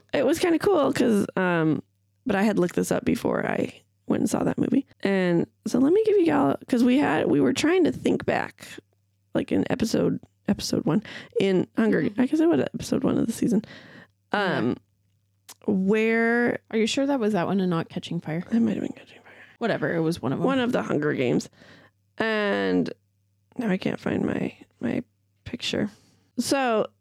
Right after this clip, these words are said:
Speaker 2: it's like, I just thought it was so cool 'cause, you know, they, they say that it's, uh, basically the United States, right?
Speaker 1: Mm-hmm.
Speaker 2: Um, except that, you know, it looks like Washington and California is underwater and par-, most of Texas and Florida and all that. That's underwater. I'm gonna post this map,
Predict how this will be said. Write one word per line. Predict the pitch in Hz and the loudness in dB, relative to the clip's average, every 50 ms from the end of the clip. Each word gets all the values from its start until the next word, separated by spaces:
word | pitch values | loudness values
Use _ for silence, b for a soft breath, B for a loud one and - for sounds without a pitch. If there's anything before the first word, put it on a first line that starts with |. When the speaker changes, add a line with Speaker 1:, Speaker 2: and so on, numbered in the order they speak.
| _ - - | _ -6 -6
Speaker 2:
it's | 285 - - | -4 -2 0
like, | 330 311 285 - - _ _ _ _ _ _ - | 0 0 0 -2 -6 _ _ _ _ _ _ -2
I | 269 320 330 | -2 0 0
just | 339 339 - - - - - | 0 -2 -4 -6 -10 -8 -4
thought | - 330 339 370 | -2 0 2 2
it | |
was | 381 381 349 | 2 2 2
so | - 392 381 370 | 2 0 0 0
cool | - - 392 427 440 403 | 0 2 2 4 4 2
'cause, | - 294 247 285 | 2 2 2 2
you | 247 247 | 2 2
know, | 240 247 269 | 2 2 0
they, | 247 208 202 - | 0 0 0 0
they | - 233 233 | 0 0 0
say | 254 - - 269 254 254 | 0 0 0 0 0 0
that | 233 233 226 202 | 0 0 2 2
it's, | 202 185 - - - - - | 0 0 -2 -4 -6 -4 0
uh, | 480 185 175 156 - - - - - _ _ _ _ _ _ _ _ _ _ - | 0 2 2 2 2 0 -2 -4 -6 _ _ _ _ _ _ _ _ _ _ -2
basically | - 110 - - 175 160 - 147 143 135 127 - - _ _ _ _ _ _ _ _ _ _ _ _ _ _ _ - | -2 0 0 0 0 0 0 0 2 2 0 0 -2 _ _ _ _ _ _ _ _ _ _ _ _ _ _ _ 0
the | 190 | 0
United | 180 180 170 160 143 113 - | 2 2 2 2 0 0 -2
States, | - - - - - - - - - _ - | -2 -2 -2 -4 -4 -8 -16 -16 -14 _ -4
right? | 220 180 - - _ _ _ _ _ _ _ _ _ _ _ _ _ _ _ _ - | -2 -2 -2 -4 _ _ _ _ _ _ _ _ _ _ _ _ _ _ _ _ -6
Speaker 1:
Mm-hmm. | - 185 160 170 165 B B B B B B B B _ - | -6 -4 -4 -6 -8 B B B B B B B B _ 0
Speaker 2:
Um, | - 214 202 180 180 180 - _ - | 0 2 2 2 2 0 -2 _ -4
except | 190 190 - - 190 - - - | -4 -2 0 0 0 0 -2 0
that, | - 165 147 104 95 - _ _ _ _ - | 0 2 2 2 0 -4 _ _ _ _ -6
you | - 87 76 | -4 -2 -2
know, | 62 58 - | 0 0 0
it | - | 0
looks | - - - - | 0 0 0 -2
like | - 185 | -2 0
Washington | - - - - - - 175 175 180 208 175 165 165 170 170 | 0 0 0 0 0 2 2 2 4 4 2 2 2 2 2
and | 165 - | 2 0
California | - - 170 160 - - - - 165 160 160 160 160 156 | 0 0 0 0 -2 -2 0 0 2 2 2 2 2 2
is | 151 151 151 - | 2 0 0 0
underwater | 123 156 156 156 156 156 160 156 147 156 156 151 156 156 156 151 151 147 | 0 0 2 2 2 2 2 2 2 0 0 0 0 0 2 2 2 2
and | 151 156 | 0 0
par-, | - - - - | 0 -2 -2 0
most | 160 165 160 160 160 160 - | 2 4 4 4 2 2 0
of | 139 | -2
Texas | - - - 151 - - - 151 139 - - | -2 -2 -6 -6 -4 -2 -2 -2 -2 0 -2
and | - 151 | -2 -4
Florida | - - 165 160 160 160 156 151 147 143 | 0 0 0 2 2 2 0 0 0 0
and | 135 123 143 | 0 0 0
all | 156 156 151 | 0 0 0
that. | 147 143 120 - | 0 0 0 0
That's | - 170 175 - | -2 -2 0 0
underwater. | 185 165 156 156 139 139 135 - - | 0 2 2 2 2 0 0 -2 0
I'm | - 196 | 0 0
gonna | 220 226 | 0 0
post | 214 - 240 - - | 0 0 0 0 -2
this | - - - | -2 -2 -2
map, | - - 64 - | -2 -2 -4 -8